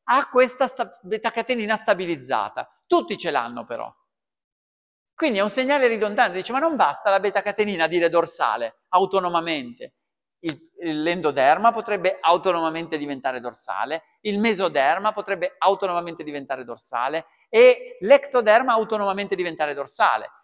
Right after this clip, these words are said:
Quindi basterebbe un segnale generico dell'endoderma a dire mesoderma, questo poi incrocia la beta catenina e i due insieme fanno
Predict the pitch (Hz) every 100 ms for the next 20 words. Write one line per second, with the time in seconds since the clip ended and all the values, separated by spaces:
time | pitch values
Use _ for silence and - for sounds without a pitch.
0 | _ 339 302 220 220 214 262 247 165 175
1 | 170 208 202 247 214 151 190 185 254 233
2 | 147 120 120 113 _ _ _ _ _ _
3 | 165 190 190 170 160 160 143 131 120 131
4 | 160 185 151 151 202 190 185 139 117 143
5 | 180 254 _ _ _ _ _ _ _ _
6 | _ _ _ - 302 254 262 233 202 233
7 | 247 233 190 185 202 233 262 285 302 196
8 | 220 214 240 247 - 185 - 151 143 156
9 | - _